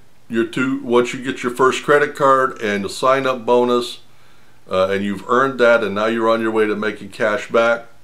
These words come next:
that's, that's a goal. You achieved that. Once you start mowing yards, or whatever it is you're gonna do, that's a small goal.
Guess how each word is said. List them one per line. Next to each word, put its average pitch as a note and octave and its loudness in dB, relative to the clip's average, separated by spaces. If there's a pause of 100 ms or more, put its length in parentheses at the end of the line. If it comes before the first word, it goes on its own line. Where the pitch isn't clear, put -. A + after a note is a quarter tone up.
that's, G2+ 0 (160)
that's F#2 -6
a D#3+ -6
goal. F3 2 (180)
You F#2+ -6
achieved F#3 -4
that. - -12 (1700)
Once G#2+ -2
you A#2+ -12 (100)
start B2 2
mowing B2 4
yards, B2+ 2 (460)
or F2+ -4
whatever F#2+ -2
it F2+ -4
is E2+ -8
you're F#2 -10
gonna E2 -8
do, - -14 (1700)
that's F#2 -2
a G2 -10
small G2+ 0
goal. C3+ 0